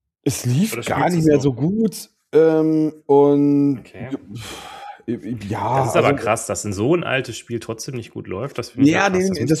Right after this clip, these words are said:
Speaker 2: ich
Speaker 1: äh, äh, äh, das ist gar nicht so alt. Äh, da gibt's eine Neuauflage von, die, glaub ich, so drei, vier Jahre alt ist. Oder, also, oder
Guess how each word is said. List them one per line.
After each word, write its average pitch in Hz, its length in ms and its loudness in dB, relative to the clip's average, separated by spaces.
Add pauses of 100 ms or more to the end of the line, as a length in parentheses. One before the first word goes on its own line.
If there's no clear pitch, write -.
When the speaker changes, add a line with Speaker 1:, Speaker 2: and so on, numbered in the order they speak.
Speaker 2:
ich - 80 -18
Speaker 1:
äh, 143 260 4
äh, 131 420 2
äh, 104 40 -12
das 120 160 -6
ist - 260 -8
gar 143 220 2
nicht 175 220 -6
so 175 240 0
alt. 165 580 -2
Äh, 131 300 2
da 127 120 0
gibt's 165 380 -6
eine 139 100 0
Neuauflage 113 1040 0
von, 98 380 0
die, 101 180 -2
glaub 101 240 2
ich, 107 160 0
so 107 120 0
drei, 98 420 2
vier 107 160 -2
Jahre 120 380 0
alt 110 200 2
ist. 127 420 -4
Oder, 110 340 0
also, 98 200 -6 (200)
oder 104 300 -2